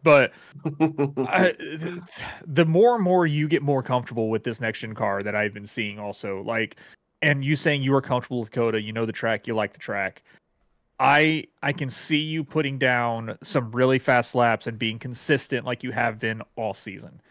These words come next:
Speaker 1: And I think by doing that will put you in a very good, uh, position to, if Gavin makes that mistake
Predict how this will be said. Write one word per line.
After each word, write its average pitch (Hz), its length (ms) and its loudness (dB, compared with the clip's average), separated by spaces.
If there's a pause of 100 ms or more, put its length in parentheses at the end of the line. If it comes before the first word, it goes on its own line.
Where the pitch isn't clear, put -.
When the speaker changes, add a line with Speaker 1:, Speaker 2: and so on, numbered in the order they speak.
(280)
Speaker 1:
And 123 120 0
I 120 60 2
think 123 300 -4 (120)
by 127 300 2 (220)
doing 147 500 2
that 131 460 2 (240)
will 131 180 -2
put 143 300 -2
you 131 240 -4
in 131 380 -4
a 120 160 -6
very 123 360 0
good, 120 400 -2 (320)
uh, 113 160 -2
position 131 800 -2 (840)
to, 131 380 -2 (140)
if - 460 0 (560)
Gavin 120 400 0
makes 110 220 -6
that 120 200 -6
mistake - 500 -12